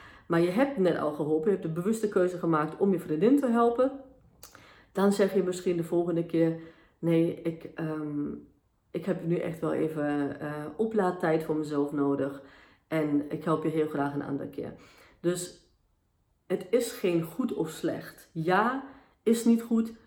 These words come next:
eh, of slecht en nee is niet goed of slecht. Het is altijd een afweging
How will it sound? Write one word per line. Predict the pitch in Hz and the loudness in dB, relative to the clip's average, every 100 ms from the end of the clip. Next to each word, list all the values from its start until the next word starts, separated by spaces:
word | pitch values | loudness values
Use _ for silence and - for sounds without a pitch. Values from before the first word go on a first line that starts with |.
| _ _ _ _ _ _ | _ _ _ _ _ _
eh, | 175 170 170 | 0 0 0
of | 180 | -2
slecht | - 165 165 - | 2 2 2 0
en | 190 190 | 4 6
nee | 202 196 | 6 4
is | 151 - | -2 -4
niet | 147 | -6
goed | - 160 | -4 -6
of | - | -6
slecht. | - - 160 | -6 -8 -4
Het | 165 | -4
is | 185 - | -4 -8
altijd | - 190 214 - 175 185 | 0 2 2 0 -2 -2
een | 147 - | -4 -4
afweging | 185 185 170 170 170 170 165 | -4 -2 0 0 0 -2 -4